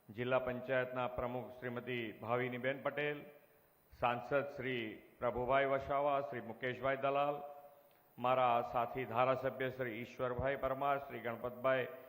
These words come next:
વસાવા, શ્રી સંદીપભાઈ દેસાઈ, શ્રી મોહનભાઈ ડોડિયા, જિલ્લા ભાજપ પ્રમુખ શ્રી ભરતભાઈ રાઠોડ, કૃષિ વિભાગના અધિક મુખ્ય સચિવ શ્રીમતી અંજુબેન શર્મા, ડાયરેક્ટર જનરલ ડૉક્ટર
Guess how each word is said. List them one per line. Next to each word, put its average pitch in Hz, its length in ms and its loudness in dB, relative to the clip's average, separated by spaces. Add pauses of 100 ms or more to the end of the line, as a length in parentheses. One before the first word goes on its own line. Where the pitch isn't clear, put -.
(240)
વસાવા, 139 460 2
શ્રી 127 260 -6 (180)
સંદીપભાઈ 127 580 -2
દેસાઈ, 143 500 2
શ્રી 135 200 -4
મોહનભાઈ 117 540 0
ડોડિયા, 143 520 0 (920)
જિલ્લા 127 360 4
ભાજપ 127 360 4
પ્રમુખ 127 320 -4
શ્રી 117 340 -4 (260)
ભરતભાઈ 127 480 2
રાઠોડ, 127 520 4 (600)
કૃષિ 139 260 -4
વિભાગના 131 480 0
અધિક 151 280 -4
મુખ્ય 135 300 -6
સચિવ 131 360 -6
શ્રીમતી 123 640 -6
અંજુબેન 123 600 -6
શર્મા, 147 720 0 (880)
ડાયરેક્ટર 131 420 2
જનરલ 127 360 0
ડૉક્ટર 123 800 0